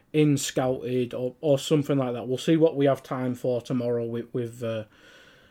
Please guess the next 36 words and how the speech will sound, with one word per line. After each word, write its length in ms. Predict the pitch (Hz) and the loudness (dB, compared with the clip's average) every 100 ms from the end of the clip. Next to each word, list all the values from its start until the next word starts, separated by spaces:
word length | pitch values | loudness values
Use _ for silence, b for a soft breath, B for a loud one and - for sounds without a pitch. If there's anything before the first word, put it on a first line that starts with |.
| b | b
with 280 | - 160 123 | 2 2 4
Dave 320 | 156 147 135 | 4 6 4
and 160 | 120 120 | 0 -6
Carl. 360 | - 131 120 117 | -4 -2 0 -2
But 280 | - 135 | -4 -6
yeah, 180 | 131 117 | -4 -6
sorry 380 | 104 - 156 147 | -4 4 6 6
for 160 | 139 147 | 2 2
this. 420 | 143 135 - - _ | 4 2 -6 -12 _
It, 160 | - - _ | -8 -8 _
the 120 | 143 | -4
cr-, 260 | 143 - 165 | -2 4 4
the 220 | 143 143 | 4 0
software 480 | - 165 160 147 123 | 2 2 4 2 2
couldn't 240 | - 139 | 0 0
even 200 | 127 120 | 0 -4
crash 320 | 117 151 131 - | -2 -2 -2 -6
properly 400 | - 127 - 127 | -6 -4 -4 -6
'cause 160 | 123 117 | -4 0
usually 400 | 123 120 120 120 | 0 0 -4 -4
it'll 180 | 117 | -4
leave 260 | 117 120 120 | -4 -4 -6
the 100 | 120 | -8
chat. 360 | - 135 120 - b b b _ | -6 -6 -6 -10 b b b _
But 80 | 117 | -6
I, 100 | 113 | -4
I 220 | 120 120 | -4 -2
won't, 280 | 127 131 110 120 | 0 0 -2 -6
I 60 | |
won't 260 | 127 127 120 | -2 -2 -2
bore 220 | 123 123 | -2 0
you 120 | 120 | -2
with 120 | 120 | -4
the 140 | 120 127 | 0 0
excuses 600 | 131 - 147 127 139 120 | 0 -2 0 0 -2 -2
there. 300 | 123 127 | 0 0